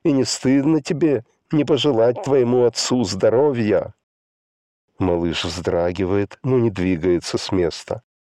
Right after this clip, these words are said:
Но Фатима, подбодренная голосом надзирательницы, подталкивает сына. «Иди, иди, твой отец здесь, спроси, как здоровье твоего отца».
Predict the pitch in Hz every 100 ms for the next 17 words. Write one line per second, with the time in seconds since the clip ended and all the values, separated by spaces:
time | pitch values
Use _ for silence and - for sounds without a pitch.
0 | _ _ _ _ 98 - - 92 104 104
1 | - 95 85 95 95 113 101 101 98 87
2 | 113 104 - 110 98 92 85 90 104 107
3 | - 113 110 - 131 120 _ _ _ 113
4 | - 107 90 - 95 92 90 - - 101
5 | 85 - - _ _ _ - 156 101 95
6 | 80 - 202 135 101 85 - _ _ _
7 | _ 151 160 143 127 156 139 - 98 87
8 | 131 120 95 - - _ - - 180 175
9 | - 202 147 104 - 190 135 127 156 151
10 | 131 110 113 - 113 110 98 87 80 -
11 | - 92